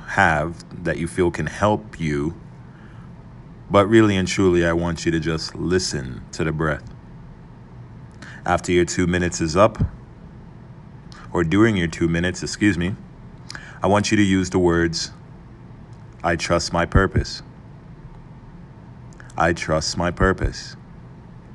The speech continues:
After the minute, after the two minutes is up, go back on to your day and then find another two minutes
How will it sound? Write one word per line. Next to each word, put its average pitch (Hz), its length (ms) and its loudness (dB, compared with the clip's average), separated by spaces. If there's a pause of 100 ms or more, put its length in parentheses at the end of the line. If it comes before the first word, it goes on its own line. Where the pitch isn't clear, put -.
(1700)
After 90 320 4
the 90 80 4
minute, 95 360 2
after 95 280 0
the 87 80 0
two 107 180 4
minutes 95 320 0
is 87 120 -2
up, 110 220 6 (380)
go 104 100 6
back 90 300 6
on 90 180 2
to 87 140 -4
your 82 140 4
day 104 340 2 (1700)
and 90 80 -2
then 92 140 2
find 92 300 2
another 95 280 2
two 87 220 -2
minutes 85 460 -2